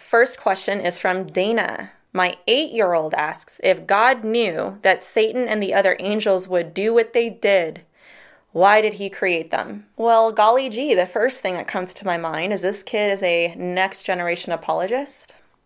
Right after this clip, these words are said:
I love it. Second, I always asked the same thing about humanity. Like, why did God create us? I always said that if I could ever ask God just one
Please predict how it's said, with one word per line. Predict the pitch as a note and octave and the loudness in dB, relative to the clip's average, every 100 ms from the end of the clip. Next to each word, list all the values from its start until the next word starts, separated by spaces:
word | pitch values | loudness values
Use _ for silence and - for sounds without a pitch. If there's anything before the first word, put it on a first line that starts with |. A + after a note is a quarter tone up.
| _ _ - - | _ _ -18 -8
I | F3 | -6
love | F3+ E3+ | -2 -2
it. | - - | -4 -8
Second, | - C4+ C#4+ G3+ F#3 - | 2 2 4 2 -2 -2
I | G3+ G3 G3+ G3 - | 2 2 2 0 0
always | G3+ G#3 G#3+ | 2 2 4
asked | F#3+ F#3 - - | 4 2 -2 -10
the | F#3 | -6
same | F#3+ F3+ | -4 -4
thing | F#3 | -4
about | F3 F3 - | 0 -2 -2
humanity. | F#3 E3 D#3 F#3 G3+ - | -6 -4 -4 -4 -8 -2
Like, | F#3 | -2
why | F#3+ F#3 E3+ | 4 4 4
did | F3 | 2
God | E3 E3 | 0 0
create | F#3+ D#3+ E3+ | -4 -2 0
us? | E3+ - - | -2 -4 -2
I | G#3 G#3 | 4 6
always | A3 A3+ | 6 4
said | G3+ F#3+ | 4 4
that | F#3+ | 2
if | F#3+ | 2
I | F3+ | 0
could | F3+ F3+ | 0 2
ever | F3+ - | 2 2
ask | E3+ F3 - | 2 0 -2
God | E3 D#3+ | 0 0
just | D#3+ E3 - | -2 -10 -10
one | E3 D#3 F3 F3 F3 F#3 | -12 -2 2 2 0 -6